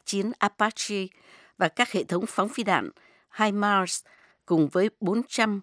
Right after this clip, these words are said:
mười lăm triệu đô la tiền viện trợ cho lực lượng Peshmerga của người Kurd, trong tình huống chính quyền Kurd đang chật vật xoay sở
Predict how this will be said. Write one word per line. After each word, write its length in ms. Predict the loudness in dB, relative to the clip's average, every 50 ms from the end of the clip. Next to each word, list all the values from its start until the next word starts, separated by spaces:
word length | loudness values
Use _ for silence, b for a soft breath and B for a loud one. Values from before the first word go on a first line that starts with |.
| -10 _ _
mười 180 | 0 0 2
lăm 220 | 2 0 0 -2 -2
triệu 300 | -4 -2 -2 -2 -2 -2
đô 160 | -2 -2 0
la 180 | 0 -2 -4
tiền 280 | -4 -2 -2 -2 -2 0
viện 180 | -2 -4 -6 -4
trợ 320 | -4 -4 -4 -4 -4 -8 B B B B B B B
cho 100 | -2 0
lực 220 | 2 2 0 2 2
lượng 160 | 0 0 0 -2
Peshmerga 720 | -4 -4 -4 -4 -8 -6 -4 -4 -4 -4 -2 0 0 0 0
của 140 | 0 -2 -2
người 160 | -2 -2 -2 -4 -4 -2
Kurd, 260 | 0 0 0 -2 -6 -12 b b b b b b b b
trong 160 | _ -2 -2 0
tình 220 | 0 -2 -2 0
huống 280 | 2 2 2 2 2 -2 -6
chính 160 | -8 -6 -6 -4
quyền 220 | 0 2 0 0
Kurd 320 | 0 0 0 0 0 0 0
đang 180 | -2 -2 -2 0
chật 200 | -2 -2 0 0
vật 160 | -2 -2 -2
xoay 240 | -4 -2 -2 -2 -2
sở 360 | -2 -2 -2 -2 -2 -2 -8